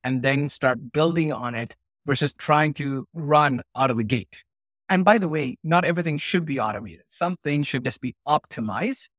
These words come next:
Automation's a better solution for more of the long-term, that repeatable activity.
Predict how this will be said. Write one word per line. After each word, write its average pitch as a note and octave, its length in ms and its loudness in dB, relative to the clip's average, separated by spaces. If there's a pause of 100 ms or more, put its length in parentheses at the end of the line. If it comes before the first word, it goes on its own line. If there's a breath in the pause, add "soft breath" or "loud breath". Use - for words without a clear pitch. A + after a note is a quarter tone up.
(120)
Automation's C#3+ 540 0
a B2 60 -6
better D3+ 300 0
solution B2 580 -4
for B2+ 180 -2
more C3 240 4
of B2 80 -2
the B2 80 -4
long-term, B2+ 680 0
that A#2+ 120 -2
repeatable C3+ 720 -4
activity. D#3+ 560 -4